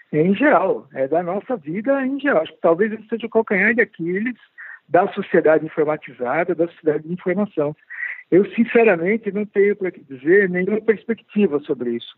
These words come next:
porque eu não imagino como que a gente vai ser capaz de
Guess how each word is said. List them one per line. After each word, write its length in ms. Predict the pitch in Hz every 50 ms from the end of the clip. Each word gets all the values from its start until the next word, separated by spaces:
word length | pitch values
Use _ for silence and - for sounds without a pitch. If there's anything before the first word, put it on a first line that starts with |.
| _ -
porque 600 | 156 156 - - - 175 180 190 196 208 214 214 - - - - - - _ -
eu 160 | 165 170 185
não 240 | 190 196 208 214 226
imagino 880 | 220 220 233 226 196 151 - 135 156 175 185 208 220 247 269 285 269 _ _ _ _ _ _ _ _ _ _
como 280 | - 196 202 214 226 233
que 100 | - 220
a 60 | 202
gente 320 | 160 175 175 - - 185
vai 200 | 160 170 170 175 -
ser 100 | - -
capaz 800 | - - 202 190 - - - 147 147 156 165 196 220 220 214 196 175 170 160 139
de 320 | 147 156 180 190 208